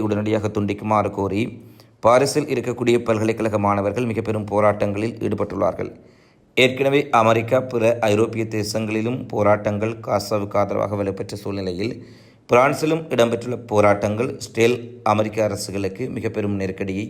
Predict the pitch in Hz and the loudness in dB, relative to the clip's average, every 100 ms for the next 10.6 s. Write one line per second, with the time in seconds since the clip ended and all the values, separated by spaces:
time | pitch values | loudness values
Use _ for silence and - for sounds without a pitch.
0 | - 101 95 90 87 87 82 - - _ | -6 -6 -6 -8 -8 -10 -10 -14 -20 _
1 | _ _ _ _ _ _ _ _ _ _ | _ _ _ _ _ _ _ _ _ _
2 | _ - 135 151 135 131 123 127 - 123 | _ 2 6 6 6 6 6 6 4 2
3 | 117 113 113 107 110 107 117 120 110 104 | 4 6 4 0 -4 -4 -4 -2 0 4
4 | 107 117 113 - 104 101 101 98 98 98 | 4 2 -4 -4 -2 -2 -4 -2 0 0
5 | 98 101 92 95 92 95 95 92 92 92 | -2 -4 -6 -4 -2 -2 -4 -4 -4 -4
6 | 90 92 95 113 - - - - - _ | -6 -8 -4 -2 -2 -8 -18 -20 -20 _
7 | - 117 131 139 151 - - - 113 - | 4 6 8 6 4 0 -2 4 6 6
8 | 117 110 120 - - 107 104 104 104 107 | 4 4 0 -2 2 4 4 0 0 -2
9 | 104 101 92 98 95 101 95 98 113 120 | -2 -4 -4 -6 -4 -4 -2 -2 -2 -4
10 | - 107 104 104 104 | -2 0 0 -2 -6